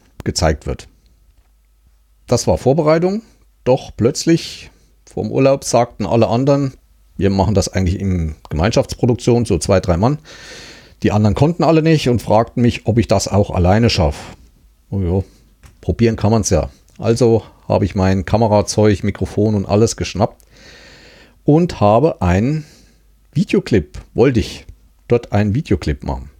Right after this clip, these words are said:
Wie das alles verlaufen ist, erzähle ich später noch. Jetzt bin ich erstmal in Altenau angekommen. Und zwar sollte in Altenau eine Orientierungslaufkarte sein,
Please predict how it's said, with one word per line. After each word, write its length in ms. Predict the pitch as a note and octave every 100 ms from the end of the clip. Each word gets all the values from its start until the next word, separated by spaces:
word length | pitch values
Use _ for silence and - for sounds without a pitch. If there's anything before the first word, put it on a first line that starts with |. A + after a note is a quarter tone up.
| - -
Wie 100 | D3
das 180 | C#3 -
alles 420 | C3 B2+ A2+ -
verlaufen 400 | A#2 C#3+ F3 D3
ist, 440 | C#3 - - - _ -
erzähle 320 | - - G2+ E2+
ich 80 |
später 280 | - C#3 F#3+
noch. 200 | G#3 - - _ _ _ _ _ _ _ _ - - - - -
Jetzt 200 | D3 -
bin 80 | D#3+
ich 60 | C#3+
erstmal 360 | - A#2+ A2+
in 200 | B2 A#2+
Altenau 440 | - A#2 A2+ G2 F2
angekommen. 480 | C#3+ E3+ E3+ G3+ - _ _ _
Und 160 | C3 B2+
zwar 280 | A#2 A2+ -
sollte 260 | A#2 B2+
in 180 | B2+ G#2+
Altenau 600 | G2+ A#2 C3 B2 C3 C3 - _ _ _ _ _ _ _ _ _
eine 200 | F#2 F#2+
Orientierungslaufkarte 1080 | G2 E2+ D3+ D#3 C#3 C#3 - - - C#3 C3
sein, 400 | A#2+ A#2 B2